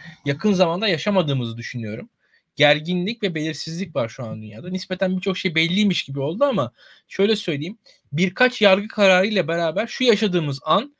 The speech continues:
inanılmaz bir belirsizliğe gebedir. Yani şu anda. Yani şu anki, e, pa-, tabloyu birkaç yargı kararı, birkaç hakim kararı çok belirsiz hale getirebilir diye düşünüyorum.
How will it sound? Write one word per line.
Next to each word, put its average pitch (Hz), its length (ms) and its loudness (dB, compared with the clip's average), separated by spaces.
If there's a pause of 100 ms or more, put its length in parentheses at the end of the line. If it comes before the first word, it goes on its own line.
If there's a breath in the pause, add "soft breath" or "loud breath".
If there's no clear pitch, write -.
(200)
inanılmaz 214 480 2
bir 214 140 0
belirsizliğe 180 640 0
gebedir. 151 580 -2
Yani 117 200 -6
şu - 160 -4
anda. 113 320 -8 (180)
Yani 117 160 -8
şu 208 200 -2
anki, 147 340 -2 (160)
e, 127 320 -4
pa-, 131 300 -8 (340)
tabloyu 170 600 -2 (360 soft breath)
birkaç 180 440 -2
yargı 175 300 2
kararı, 151 560 -2
birkaç 180 340 0
hakim 165 400 0
kararı 151 560 -2 (140)
çok 226 260 0
belirsiz 180 400 0
hale 180 220 2
getirebilir 170 540 -2
diye 127 160 -4
düşünüyorum. 113 400 -10